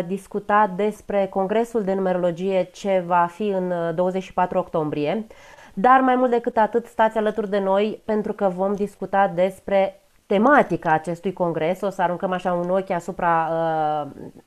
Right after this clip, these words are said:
subiectelor ce vor fi atinse, atinse în, uh, în cadrul, uh, congresului din douăzeci și patru octombrie.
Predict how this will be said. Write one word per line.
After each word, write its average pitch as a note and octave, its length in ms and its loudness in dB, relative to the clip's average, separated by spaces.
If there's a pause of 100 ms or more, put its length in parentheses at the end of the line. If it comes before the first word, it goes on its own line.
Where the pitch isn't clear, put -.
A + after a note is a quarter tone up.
(200)
subiectelor G#3 720 0
ce G#3 120 -6
vor F#3 160 0
fi G3 120 -8
atinse, F#3 580 -4
atinse F3+ 580 -4
în, E3+ 140 -4
uh, D#3 280 -4
în D#3 80 -6
cadrul, E3 420 -4
uh, D3+ 340 -4
congresului E3 560 -4
din D#3 140 -6
douăzeci D#3+ 300 -4
și - 80 -18
patru D3+ 240 -8
octombrie. C3+ 500 -8